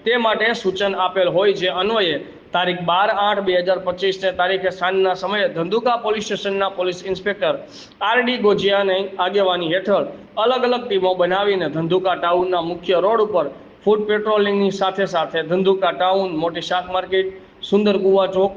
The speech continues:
રાણપુર ચાર રસ્તા, જાગનાથ દરવાજા, અલગ અલગ સ્થળો ઉપર અલગ અલગ ટીમો દ્વારા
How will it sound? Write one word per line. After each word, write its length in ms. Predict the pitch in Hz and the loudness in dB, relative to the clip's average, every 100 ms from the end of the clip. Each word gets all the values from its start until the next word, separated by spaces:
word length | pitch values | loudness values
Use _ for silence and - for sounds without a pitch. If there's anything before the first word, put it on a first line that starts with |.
| - 160 | -4 0
રાણપુર 340 | 170 190 190 - | 0 0 -2 0
ચાર 160 | 180 196 | 0 2
રસ્તા, 340 | 196 - 196 190 | 2 0 -2 0
જાગનાથ 460 | 165 175 180 160 | -2 -2 -2 0
દરવાજા, 540 | 165 190 190 185 196 202 202 - - | 0 2 0 0 -2 -2 -8 -8 0
અલગ 280 | 226 240 | 0 2
અલગ 160 | 233 240 | 0 0
સ્થળો 320 | 233 196 208 220 | -2 0 2 4
ઉપર 240 | 196 202 202 | 2 2 0
અલગ 300 | 190 185 185 | 2 2 2
અલગ 120 | 185 | 0
ટીમો 280 | 180 180 175 | -2 -2 0
દ્વારા 400 | 170 190 196 156 | 2 2 2 2